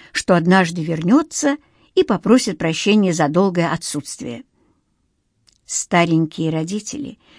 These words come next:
верили каждому её слову. Вероника понимала, что поступает правильно, ради же их блага сочиняя желанные сказки.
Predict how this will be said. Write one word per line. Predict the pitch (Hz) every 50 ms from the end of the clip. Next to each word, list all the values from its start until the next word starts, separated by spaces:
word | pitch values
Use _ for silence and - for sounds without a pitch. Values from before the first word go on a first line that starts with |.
| - - - - _ _
верили | - 185 220 214 202 202 196 196
каждому | 190 - - 240 269 302 285 262 233 233 240 240 226 220
её | 196 185 165 170 175 190
слову. | 196 - - 175 165 165 165 156 147 135 131 - - _ _ _ _ _ _ _ _ _ _ _ _ - - -
Вероника | - 202 233 240 247 262 285 311 302 277
понимала, | - - 269 247 254 254 262 285 277 262 240 247
что | - - - 214
поступает | 226 226 - - - 220 - 247 240 240 233 226 226 _
правильно, | - 233 233 233 208 180 165 151 143 131 123 110 - _ _ _ _ _ _ _ _ _ - - - - -
ради | - 220 254 285 285 233 277 262
же | 247 269 262
их | 269 294 269 240 226
блага | 208 247 247 269 262 233 190 175 170
сочиняя | - - 180 - - 208 185 196 220 233 226 220 202 196
желанные | 170 175 180 170 170 175 185 180 180 175 170
сказки. | - - - - 160 151 156 - - - - - -